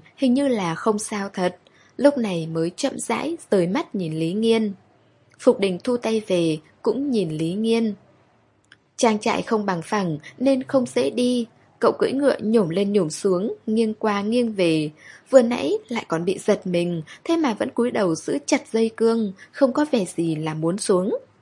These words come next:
Không nhìn ra đấy, thằng bé này trông hiền thế mà lại quật cường đến vậy.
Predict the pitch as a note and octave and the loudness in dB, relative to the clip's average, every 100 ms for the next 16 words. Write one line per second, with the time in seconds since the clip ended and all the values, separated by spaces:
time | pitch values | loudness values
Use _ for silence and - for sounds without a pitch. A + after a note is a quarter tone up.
0 | _ _ _ _ - A#3 G3+ F#3 D#3 G3 | _ _ _ _ 0 2 2 0 0 -2
1 | F3+ G#3 A#3+ G4+ G#4 - - C#4 A#3+ A3 | -2 0 2 2 -2 -12 -6 0 0 0
2 | C#4+ B3 G3 C4+ C4 A#3 F#3 E3+ G3+ F3+ | 0 0 0 -2 0 2 0 0 -2 0
3 | C#4 - - - F#3+ E3+ E3+ - - - | 0 -4 -14 -6 -4 -2 -2 -2 -2 0
4 | G3 - F#3 E3 D#3+ E3+ G#3+ F3+ F3+ | 0 0 -2 0 -2 -2 0 0 0